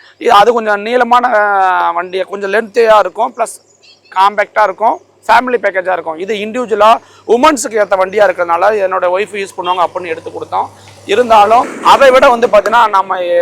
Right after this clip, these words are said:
இது எல்லாத்துக்கும் யூஸ்ஃபுல்லா இருக்குது, நல்லா ரொம்ப, அஹ், இருக்கு அப்படிங்கிறதுனால தான் ரிவ்யூ பார்த்துட்டு டிரைவிங் எல்லாம் செக் பண்ணிட்டு தான் நம்ம எடுத்தோம். உண்மையிலுமே வந்து பாத்தீங்கன்னா ரொம்ப ஈ வி வண்டியிலேயே இப்ப டாப் மோஸ்ட்ல இருக்கிற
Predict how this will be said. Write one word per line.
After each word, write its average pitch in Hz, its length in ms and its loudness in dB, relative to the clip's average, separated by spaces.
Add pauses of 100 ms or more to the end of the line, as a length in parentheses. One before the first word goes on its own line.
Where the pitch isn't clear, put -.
இது 170 200 -4
எல்லாத்துக்கும் 214 460 -2
யூஸ்ஃபுல்லா 202 320 -2
இருக்குது, 180 300 -6
நல்லா 190 180 2 (120)
ரொம்ப, 185 160 -2 (320)
அஹ், 123 380 -6 (580)
இருக்கு - 260 -4
அப்படிங்கிறதுனால 156 500 -6
தான் 202 100 0 (100)
ரிவ்யூ 202 200 -8 (140)
பார்த்துட்டு 180 320 -2 (600)
டிரைவிங் 185 360 -2
எல்லாம் 190 180 -6
செக் - 180 -8
பண்ணிட்டு 170 240 -10
தான் 185 120 -6
நம்ம 156 140 -8
எடுத்தோம். 185 300 -2 (380)
உண்மையிலுமே 226 420 -2
வந்து 208 180 -4
பாத்தீங்கன்னா 196 320 0 (460)
ரொம்ப 208 220 -4 (1040)
ஈ 220 100 -6
வி 233 120 -4
வண்டியிலேயே 202 400 -4 (960)
இப்ப 214 300 2 (840)
டாப் 196 300 2
மோஸ்ட்ல 208 380 -4
இருக்கிற 170 220 -2